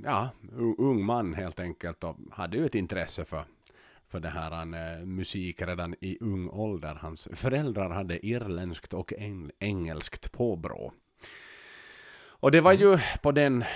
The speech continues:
Speaker 1: tiden förstås när, eh, ja, det var inte så lätt i, i Sydafrika. Han hade ju i, i och för sig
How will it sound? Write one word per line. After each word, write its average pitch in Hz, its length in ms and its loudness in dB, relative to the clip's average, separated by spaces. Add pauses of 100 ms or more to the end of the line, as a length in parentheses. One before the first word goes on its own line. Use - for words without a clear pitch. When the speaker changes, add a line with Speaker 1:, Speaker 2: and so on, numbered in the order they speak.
Speaker 1:
tiden 113 360 2
förstås 104 440 -4
när, 92 500 0
eh, 80 40 -8 (760)
ja, 101 400 -2 (540)
det 95 180 -10
var 117 80 -2
inte 113 120 -4
så 131 60 2
lätt - 500 -2 (100)
i, 92 240 -10
i 87 40 -6
Sydafrika. 82 640 -6
Han 87 180 -4
hade 85 200 -4
ju 82 140 -6
i, 82 300 -8
i - 20 -6
och 85 80 -8
för 85 80 -12
sig 80 340 -8